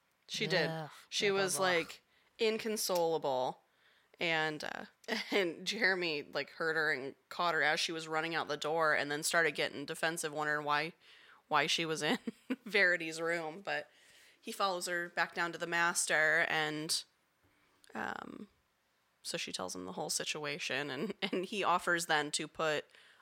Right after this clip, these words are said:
Speaker 1: a lock on the outside of her room so that he can lock her in at night <laughs> so she doesn't have to worry about that.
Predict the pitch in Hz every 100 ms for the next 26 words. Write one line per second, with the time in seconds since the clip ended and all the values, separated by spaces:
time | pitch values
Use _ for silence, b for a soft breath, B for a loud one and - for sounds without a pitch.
0 | b 156 151 147 160 160 220 339 320 254
1 | 165 - 180 196 160 143 104 69 - _
2 | b b b - 202 214 285 285 277 254
3 | 214 - 196 - 175 156 90 151 139 143
4 | - - - _ _ - 415 - - 180
5 | 190 165 - 165 - - - - - -
6 | - 117 - 101 - 123 53